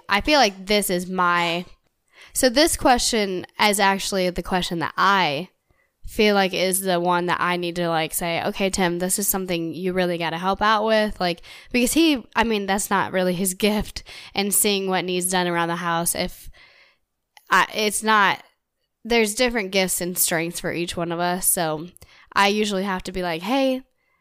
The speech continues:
don't be offended, but, like, this is, this is what's happening. I need your help in this."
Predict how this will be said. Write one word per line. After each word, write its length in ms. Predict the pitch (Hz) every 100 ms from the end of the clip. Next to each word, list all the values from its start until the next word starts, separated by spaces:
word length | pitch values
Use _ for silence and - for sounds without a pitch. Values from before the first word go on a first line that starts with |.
| _
don't 240 | - 196 196
be 100 | 196
offended, 540 | 190 202 196 196 190
but, 140 | 185 123
like, 300 | 156 160 180
this 280 | 180 175
is, 540 | 170 156 151 190 - - _ _ _ _ _ _ -
this 200 | 190 175
is 140 | 175
what's 220 | 170 160
happening. 520 | 180 170 175 170 170 -
I 140 | 147
need 220 | 170 160
your 100 | 160
help 240 | - 135 107
in 160 | 117 113
this." 420 | 101 190 -